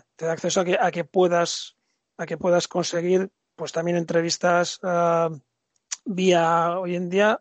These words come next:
además con la pandemia hemos aprendido mucho de videoconferencias, de Zoom, etcétera, pues,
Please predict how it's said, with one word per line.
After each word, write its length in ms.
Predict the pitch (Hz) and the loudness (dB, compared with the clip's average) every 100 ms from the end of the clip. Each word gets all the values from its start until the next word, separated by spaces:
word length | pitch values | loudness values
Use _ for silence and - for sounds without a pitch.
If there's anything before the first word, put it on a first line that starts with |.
| _ | _
además 380 | 220 196 175 - | -18 -8 -6 -4
con 100 | 180 | -4
la 100 | 175 | -2
pandemia 320 | 180 175 175 | -2 0 0
hemos 180 | 170 180 | -2 -4
aprendido 360 | 175 170 165 170 | -4 -4 -4 -4
mucho 280 | 180 202 | -2 -2
de 120 | 185 165 | -2 -2
videoconferencias, 800 | 165 165 147 170 175 190 190 170 | -6 -6 -4 -4 -2 0 0 0
de 120 | 160 | -6
Zoom, 360 | - 180 185 - _ _ _ - | -4 -2 -2 -6 _ _ _ -10
etcétera, 480 | 160 - 185 196 | -6 -4 2 2
pues, 240 | 202 165 | 0 -8